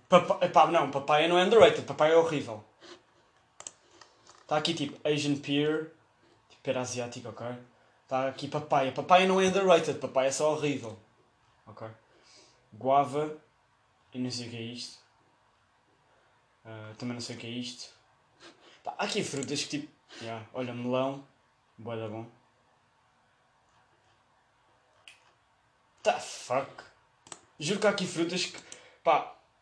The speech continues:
em inglês o nome deve ser diferente, de certeza. Mas eu nunca ouvi falar. Qual é que é o, a fruta mais underrated? Tá aqui o Quora a responder. Vamos lá ver. What is the most underrated fruit? Pêssegos. É verdade.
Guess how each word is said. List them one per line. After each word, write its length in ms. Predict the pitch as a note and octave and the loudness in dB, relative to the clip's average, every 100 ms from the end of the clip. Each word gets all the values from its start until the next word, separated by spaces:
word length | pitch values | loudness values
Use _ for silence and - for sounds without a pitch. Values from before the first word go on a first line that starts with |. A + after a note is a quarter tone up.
| _ - | _ -4
em 180 | E3+ | -2
inglês 280 | D#3+ E3 D#3+ | 0 0 0
o 60 | F3 | 0
nome 140 | E3+ | 0
deve 140 | F3 F3 | -2 -2
ser 120 | F#3+ | -4
diferente, 340 | F#3+ F#3+ D#3+ | -4 -4 -4
de 60 | D#3+ | -6
certeza. 460 | D3 D#3+ C3+ A2 - _ - | -8 -6 -8 -10 -18 _ -12
Mas 240 | B2 A#2+ | -10 -6
eu 80 | C3 | -6
nunca 200 | C3+ C3+ | -6 -4
ouvi 160 | C3+ C#3 | -6 -6
falar. 400 | D#3 D3+ C#3+ C3+ - - _ _ | -2 -2 -2 -6 -18 -20 _ _
Qual 160 | - G#3 | 0 2
é 40 | |
que 80 | G#3 | 6
é 40 | |
o, 160 | G#3 G#3 | 6 6
a 40 | - | -2
fruta 240 | F#3 F#3 | -4 -2
mais 200 | F3+ F3+ | 0 0
underrated? 520 | E3+ E3 C#3+ B2+ B2+ | 0 0 -2 -4 -8
Tá 140 | - C3+ | -6 -6
aqui 140 | C#3 | -4
o 80 | C#3+ | -6
Quora 500 | C#3 C3+ C3+ A#2 G#2+ - - | -6 -2 0 0 -6 -12 -20
a 40 | |
responder. 480 | A2 - B2 G#2+ - _ _ _ _ - | -16 -12 -10 -10 -14 _ _ _ _ -10
Vamos 140 | C3+ | -8
lá 160 | B2+ G#2+ | -6 -8
ver. 40 | - _ _ _ _ _ _ _ _ _ _ | -14 _ _ _ _ _ _ _ _ _ _
What 240 | D#3 E3 F3 | -10 -8 -8
is 120 | C#3+ | -6
the 60 | |
most 360 | D3 D#3 D3+ - | -4 -2 -4 -4
underrated 540 | D3+ D3 C#3+ C#3 C#3+ | -2 0 0 -2 -6
fruit? 360 | B2 C3 A#2 - - _ _ _ _ _ - | -10 -10 -10 -12 -20 _ _ _ _ _ 4
Pêssegos. 540 | F3+ - - - - - - - - - | 4 4 -4 -6 4 8 8 6 -8 -10
É 80 | G#3+ | -10
verdade. 380 | - - D3 | -8 -8 -8